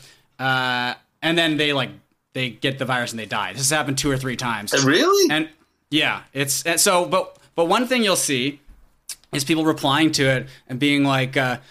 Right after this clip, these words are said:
Speaker 1: "Look, uh, agree with this guy or not, whatever his politics are, this is, this is a tragedy."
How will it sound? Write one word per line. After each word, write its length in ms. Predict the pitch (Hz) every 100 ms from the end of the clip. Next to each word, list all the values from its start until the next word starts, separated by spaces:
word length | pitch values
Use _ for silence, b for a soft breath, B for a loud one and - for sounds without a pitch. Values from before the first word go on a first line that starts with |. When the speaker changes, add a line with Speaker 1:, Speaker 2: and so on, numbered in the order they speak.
| b
Speaker 1:
"Look, 320 | 175 165 -
uh, 460 | 160 147 143 143 139 160
agree 260 | 156 196
with 80 | 190
this 180 | 165 -
guy 200 | 160 151
or 80 | 147
not, 440 | 143 143 139 143
whatever 260 | 139 139 139
his 120 | 135
politics 440 | 143 135 135 131
are, 220 | 135 131
this 220 | 127 135 135
is, 160 | 120
this 160 | 139 135
is 100 | 117
a 60 |
tragedy." 640 | 110 113 104 101 98 -